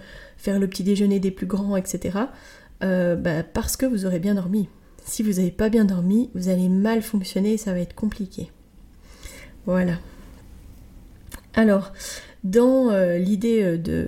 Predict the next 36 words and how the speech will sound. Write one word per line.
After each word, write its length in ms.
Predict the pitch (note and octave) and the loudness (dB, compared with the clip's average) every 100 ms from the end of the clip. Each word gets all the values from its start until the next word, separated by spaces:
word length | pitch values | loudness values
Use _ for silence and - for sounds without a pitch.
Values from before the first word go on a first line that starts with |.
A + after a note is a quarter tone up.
| - | -4
de, 220 | F3 E3+ - | -6 -6 -8
justement 380 | F#3 - G3+ G#3 | -8 -4 0 0
de 100 | F#3+ | 0
parentage 440 | F#3 F#3 F#3 F#3+ | 0 0 -2 -4
proximal, 480 | - F#3 - F#3+ F#3+ | -6 -6 -4 -2 -2
et 60 | F#3 | -4
cetera, 320 | - F#3+ A3 | -6 -2 0
donc 240 | G3 G3+ | 0 0
même, 400 | G#3 A3+ C#4 B3+ B3+ - | 4 6 6 4 2 -4
on 80 | G3+ | 0
parle 260 | A3 A3 | 2 2
donc 220 | G3 G3 | 0 -2
des, 220 | F#3 F3+ E3+ | -2 -4 -4
des 260 | F#3 F3 | -4 -2
hormones, 240 | F#3 G3+ A#3 | 0 2 2
je 60 | |
vous 60 | F#3+ | 0
ai 40 | |
parlé 220 | F#3 F#3 | -2 -2
des 140 | E3+ F3+ | -2 -2
hormones 280 | G3 G3 G3 | 0 0 -2
chez 140 | - | -2
la 80 | F3+ | -4
maman 260 | F3 F#3 | -2 -2
qui 160 | G3 - | -2 -4
allaite, 420 | F3 F3+ - - - - - - - G3 | -2 -2 -4 -12 -18 -18 -18 -18 -4 2
mais 60 | |
donc 180 | A3+ B3+ | 4 4
chez 140 | - | 2
le 100 | F#3+ | 0
coparent, 640 | F#3+ C4+ C4+ G3+ F#3+ F#3 C#4+ | 0 -2 0 0 0 0 0
quand 220 | F#3 F#3 | -2 -2
on 100 | F#3 | 0
est 100 | A3 | 2
en, 240 | A3 F3 - | 0 -2 -4
en, 240 | F3+ F3 | -6 -6